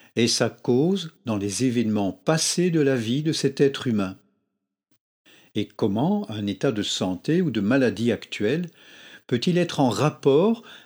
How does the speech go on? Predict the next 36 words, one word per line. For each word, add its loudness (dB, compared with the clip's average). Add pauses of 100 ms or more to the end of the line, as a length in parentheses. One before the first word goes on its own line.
(100)
avec 0
certains 0
effets 0
qui -2
n'apparaîtront 0
que 2
par 2
la 4
suite ? -6 (1500)
De 4
nos 2
jours, -2 (440)
on -2
préfère 0
croire 0
qu'une 0
maladie 2
n'a 2
de 2
rapport 0
qu'avec -2
les -2
causes 0
les 0
plus -4
immédiates, -2 (640)
car -4
notre 0
conception -2
actuelle 0
du -2
monde 0
dans -2
tous 0
les 2
domaines -2